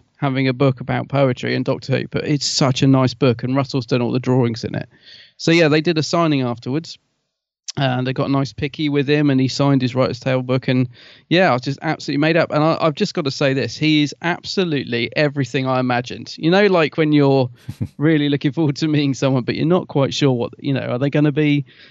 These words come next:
Speaker 1: nice? Are they gonna speak? Are they gonna be quiet? He is exactly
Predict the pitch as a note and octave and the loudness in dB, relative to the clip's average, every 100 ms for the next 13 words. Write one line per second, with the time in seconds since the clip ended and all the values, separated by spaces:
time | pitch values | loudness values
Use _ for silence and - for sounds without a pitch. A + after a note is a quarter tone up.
0 | _ D3 C#3+ D3+ D#3 C3+ C3 A#2 B2 C3 | _ -2 0 2 2 0 -4 -4 0 -2
1 | A#2+ - - D3+ D3 C#3+ B2 A#2+ B2 - | -4 -12 -2 2 2 2 -2 -2 0 -2
2 | - C3+ C3+ B2+ - _ _ _ F#3+ F#3+ | 0 2 2 0 -8 _ _ _ 2 2
3 | F3+ - D3+ C#3+ - C#3+ C#3 C#3 B2+ B2+ | 2 0 -2 -2 -4 -4 -2 -2 -4 0
4 | D3+ C3+ - A#2+ A#2 A2+ | 0 0 -4 -6 -6 -6